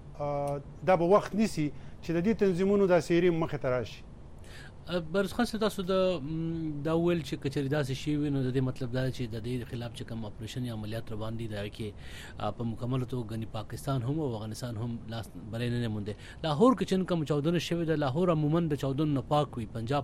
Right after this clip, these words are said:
Speaker 2: پاک وي، پېښور، کوټه، پاړه چینار، مردان، دا د هغو اسان هدفونه وي. لاهور، آم، داسې ګڼل کېدل چې محفوظ دی، هلته که ترهګر نشي رسېدی. دی لاهور ته هم ورسېدل. آ،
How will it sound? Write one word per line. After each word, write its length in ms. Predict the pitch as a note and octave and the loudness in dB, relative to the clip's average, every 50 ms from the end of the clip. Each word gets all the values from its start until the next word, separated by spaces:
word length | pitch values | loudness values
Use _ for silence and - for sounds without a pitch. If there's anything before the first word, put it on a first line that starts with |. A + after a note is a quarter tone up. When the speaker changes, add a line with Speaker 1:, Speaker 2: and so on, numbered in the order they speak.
| - | 0
Speaker 2:
پاک 200 | - D3 D#3 D3 - - | 2 2 2 2 0 -2
وي، 120 | A#2 G2+ F#2 E2+ - - - - - - - | -6 -6 -6 -8 -10 -12 -14 -12 -14 -8 -4
پېښور، 440 | - C3 A#2+ - C#3 C3+ D3 D#3 D3+ D3+ D#3 D3+ C#3+ C3+ - | -2 -2 0 2 4 6 6 6 6 6 6 4 2 2 4
کوټه، 500 | - D#3+ C#3+ - D#3 D3 C#3+ C#3+ C#3 C3 C3+ - - - - - | 4 4 4 6 6 6 6 6 4 2 0 -6 -14 -16 -10 -4
پاړه 180 | - B2 B2+ A#2+ | -2 0 0 0
چینار، 540 | - C3 B2 B2+ C3+ C#3+ D3 C#3+ C#3 C3 | 0 0 0 2 4 6 6 6 4 4
مردان، 640 | B2 A#2+ A#2+ A#2+ A2+ A2 B2 C#3 C#3+ C#3+ C#3 C3 A#2+ - - - - - - - - - - C#3+ | 0 0 -2 -2 0 2 4 4 6 6 6 4 2 -2 -6 -16 -18 -18 -18 -18 -14 -10 -2 4
دا 140 | E3 G#3+ A3+ | 6 8 8
د 40 | F#3 | 8
هغو 300 | E3 C#3+ C3+ D#3+ D#3 D#3 - - - | 6 6 6 6 4 4 2 -4 -8
اسان 240 | - - - E3+ D#3+ | -4 0 2 2 2
هدفونه 440 | B2+ C3 A2+ B2+ - - C3+ B2+ A#2 | 2 0 0 -2 -2 0 0 0 0
وي. 180 | A2 G#2+ G2+ - - - - - - - - - | 0 -2 -4 -6 -10 -12 -10 -10 -10 -10 -8 -6
لاهور، 560 | C#3+ D3 D#3 E3 D#3 C#3 C3 F3 A3 B3+ B3 | -2 2 4 6 6 8 10 12 12 12 12
آم، 580 | G#3+ D#3+ - - D#3+ F3 F3 F3 E3+ E3+ E3 D#3+ D#3+ D#3+ D3 C#3+ C3+ - D3 | 10 4 -2 -2 2 4 6 6 6 4 4 2 -2 -4 -6 -8 -8 0 6
داسې 220 | E3+ G3 F3+ - F#3 D3 | 8 8 8 8 6 4
ګڼل 180 | E3+ E3+ E3 D3 C#3+ | 4 4 4 4 6
کېدل 140 | E3 G3+ | 6 4
چې 100 | G3+ - | 6 4
محفوظ 480 | F#3 E3 D#3 C#3 A2+ - G3+ A3 F#3+ D3+ | 4 4 4 2 2 2 2 4 4 6
دی، 80 | D#3 D3 | 4 4
هلته 260 | C3+ D3 D#3 C#3+ D3+ | 4 4 2 0 -2
که 100 | - C3+ | -4 -2
ترهګر 380 | C#3 C3+ B2+ C3 C#3 C#3+ E3+ D#3+ | -2 0 0 2 4 4 4 4
نشي 220 | E3 F3 - E3 | 4 2 2 2
رسېدی. 400 | C3+ B2+ A#2+ - B2 G#2+ A2 G2+ - - - - - - - - - C3+ C3+ C#3+ D#3+ | 0 0 0 -2 -2 -2 -2 -4 -6 -8 -12 -14 -14 -14 -14 -10 -6 -2 -2 2 4
دی 140 | D3 F#3+ G#3 | 8 8 10
لاهور 300 | G#3 F#3+ E3 F#3 A3 G#3+ | 10 10 10 10 8 8
ته 120 | F3+ G#3+ | 8 6
هم 80 | G#3+ G3 | 6 8
ورسېدل. 400 | F#3+ E3 - - D3 C#3+ C3+ A#2 G#2+ - - - - - - | 6 4 4 4 2 2 2 2 0 -4 -10 -14 -14 -12 -6
آ، 460 | - - D#3+ E3 E3 E3 E3+ E3 - | 0 2 4 6 8 8 6 6 4